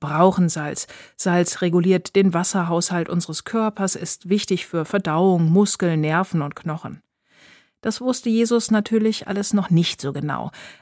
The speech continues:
aber dass das Essen mit Salz besser schmeckt, schon. Jesus sagt an einer Stelle in der Bibel zu seinen Anhängerinnen und Anhängern: „Ihr seid das Salz der Erde.“ Wenn man sich das mal genau überlegt, ein unglaublicher Anspruch.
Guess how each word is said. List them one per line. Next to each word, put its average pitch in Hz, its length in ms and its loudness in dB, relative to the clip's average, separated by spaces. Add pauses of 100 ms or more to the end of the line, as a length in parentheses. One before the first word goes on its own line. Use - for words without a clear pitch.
(120)
aber 175 460 2
dass 165 140 -4
das 165 200 -4
Essen 180 340 2
mit 165 140 0
Salz 147 360 -2
besser 202 520 -2
schmeckt, - 540 -6 (220)
schon. - 500 -6 (880)
Jesus 226 300 2
sagt 233 220 0
an 180 100 -2
einer 214 260 2
Stelle 220 360 0
in 202 140 4
der 202 100 2
Bibel 220 380 2
zu - 160 -4
seinen 170 280 -2
Anhängerinnen 196 680 2
und - 200 -6
Anhängern: 208 580 2 (520)
„Ihr 220 140 6
seid 214 240 0
das 190 200 -2
Salz 180 400 -2
der 180 200 -6
Erde.“ 147 420 -6 (1200)
Wenn 180 120 6
man 185 140 8
sich 180 140 -2
das 180 180 0
mal 165 180 2
genau 175 380 2
überlegt, 151 600 0
ein 185 260 0
unglaublicher 196 1080 2
Anspruch. - 580 -4